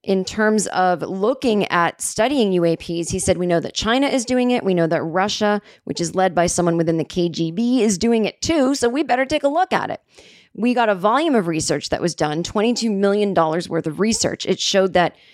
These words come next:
not two people, four people, or six people, or twenty people, but hundreds and hundreds of people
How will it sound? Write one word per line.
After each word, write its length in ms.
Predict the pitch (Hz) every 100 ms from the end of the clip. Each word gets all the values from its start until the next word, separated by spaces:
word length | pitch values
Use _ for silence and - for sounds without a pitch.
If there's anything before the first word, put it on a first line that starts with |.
| _ 185
not 240 | 190 -
two 200 | - 277
people, 280 | 277 - 262
four 260 | 254 220 214
people, 260 | 208 208
or 100 | -
six 280 | 175 185 -
people, 260 | 185 - -
or 140 | 185
twenty 400 | - - 466 403
people, 280 | 165 151 156
but 200 | 196 196
hundreds 600 | - 311 311 185 76 -
and 140 | 202 214
hundreds 560 | 175 233 196 147 135
of 160 | - 170
people 360 | 165 - 151